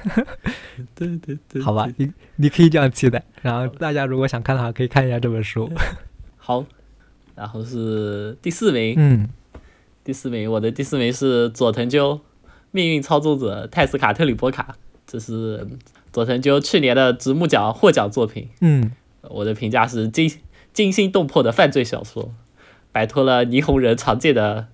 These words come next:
Speaker 1: 小思维、小格局，用格-，国际化的大格局视野，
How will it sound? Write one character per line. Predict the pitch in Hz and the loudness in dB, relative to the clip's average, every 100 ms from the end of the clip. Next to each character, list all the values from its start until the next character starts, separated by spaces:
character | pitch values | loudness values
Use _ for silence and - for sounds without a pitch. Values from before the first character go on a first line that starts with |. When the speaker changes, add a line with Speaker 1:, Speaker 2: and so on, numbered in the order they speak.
| _ - | _ -18
Speaker 1:
小 | - 120 | -2 0
思 | 110 - 180 | 0 0 2
维、 | 123 | 2
小 | 127 131 | 2 2
格 | 110 120 | 2 0
局， | 135 - 110 - _ - - - | -2 -4 -14 -16 _ -20 -16 -4
用 | 131 127 | -2 -2
格-， | - 131 143 160 | 2 2 2 0
国 | 123 131 | 4 4
际 | - | 4
化 | 170 156 | 4 4
的 | 131 | 4
大 | - 196 | 4 2
格 | - 120 | 2 -2
局 | 131 - 110 | -2 -4 -6
视 | - 147 | -2 -4
野， | 110 123 | -4 -8